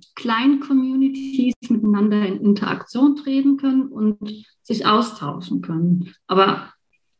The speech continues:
genauso wird's auch Rückzugsflächen für konzentriertes Arbeiten geben müssen, denn nicht, nicht jeder hat privat die Möglichkeit, das bei, bei sich zu Hause zu tun und kommt dann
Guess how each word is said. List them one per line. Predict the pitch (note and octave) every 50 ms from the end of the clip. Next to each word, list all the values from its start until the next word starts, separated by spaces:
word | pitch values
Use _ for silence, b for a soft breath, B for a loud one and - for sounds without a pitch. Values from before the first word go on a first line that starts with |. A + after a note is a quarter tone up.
| _ _ _
genauso | - A3+ - - G#3 G#3+ A3 A#3 A#3 B3 A3 G#3
wird's | A3 A3 - -
auch | - G3 F#3 F3+ -
Rückzugsflächen | - - - - - G#3 F#3 - - - G3 F3 F3+ G3+ G3+ -
für | G#3 G3+
konzentriertes | - - G#3 G3+ - G#3 G3 G#3 G3 F#3+ G3+ F#3+ - -
Arbeiten | - B3+ C4+ B3 A3 G3+ F#3 F#3+ F#3 G3+ F#3+
geben | F#3 F#3 F3+ F3+ G3 F#3+
müssen, | F#3 F3+ G3 F#3+ F3+
denn | G3 F#3 F#3
nicht, | G3+ G3 F#3 - B B B B B B _
nicht | G3+ F3+ F3+ F3+
jeder | A3 A3+ A#3 A#3 A3+ A3
hat | G#3 F#3 - -
privat | - G3 F3+ F#3+ G3 F#3+ G3+ G3+ -
die | G#3+
Möglichkeit, | F3+ F3+ F#3+ G#3 A#3 A#3 - G#3+ F#3 F3+ - G#3+ F#3+ G3+ G3+ G#3
das | G3 - - -
bei, | - - - - - -
bei | - F3+ F3+
sich | F3+ G3+ - - -
zu | F#3+ F3+
Hause | G#3 B3+ C#4+ C#4 C4 -
zu | - - - - -
tun | - - F3+ F#3 G3
und | F#3 F3+
kommt | - - G3+ G3 F#3+ - G3
dann | F#3 G3+ A#3+ D4+ F#4 D#4